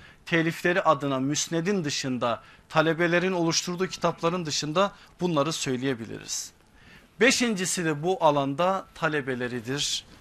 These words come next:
Talebeleri konusunda da çok şey söylenir. Hişam bin Hakem, Safvan İbni Yahya, Hasan bin Muhammed, Ali İbni Hasan, Hasan bin Mahbub, Abdullah İbni Cebele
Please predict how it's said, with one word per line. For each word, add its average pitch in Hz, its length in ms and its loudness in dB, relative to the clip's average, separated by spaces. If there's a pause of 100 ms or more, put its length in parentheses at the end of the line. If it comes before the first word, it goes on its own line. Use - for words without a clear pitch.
(440)
Talebeleri 175 600 6
konusunda 156 720 0
da 131 320 4
çok - 260 -4
şey 139 220 0
söylenir. 123 720 -4 (340)
Hişam 156 420 4
bin 147 120 2
Hakem, 147 640 0 (380)
Safvan 147 580 4
İbni 147 280 0
Yahya, 147 640 4 (220)
Hasan 143 460 0
bin 143 120 0
Muhammed, 143 640 0 (520)
Ali 143 260 6
İbni 139 280 -2
Hasan, 143 640 0 (260)
Hasan 143 460 0
bin 139 120 0
Mahbub, 135 500 2 (160)
Abdullah 135 580 0
İbni 127 300 -6
Cebele 131 560 -4